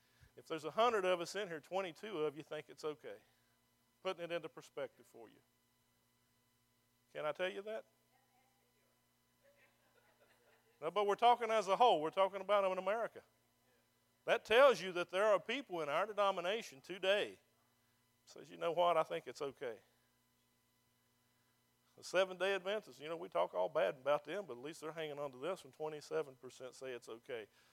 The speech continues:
Southern Baptists, thirty percent. Non-denominational, thirty-six percent. Inter-,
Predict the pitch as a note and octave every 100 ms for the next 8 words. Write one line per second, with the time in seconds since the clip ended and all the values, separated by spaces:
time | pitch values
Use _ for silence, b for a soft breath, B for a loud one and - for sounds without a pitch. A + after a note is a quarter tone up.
0 | - - F3 E3 D#3 F3 E3 C#3 - E3+
1 | D#3 C#3 - D3 C#3+ F3+ E3+ F3 F3 E3
2 | F3+ - C3+ F3 E3+ D3+ F3+ - C#3+ -
3 | D#3 E3 F3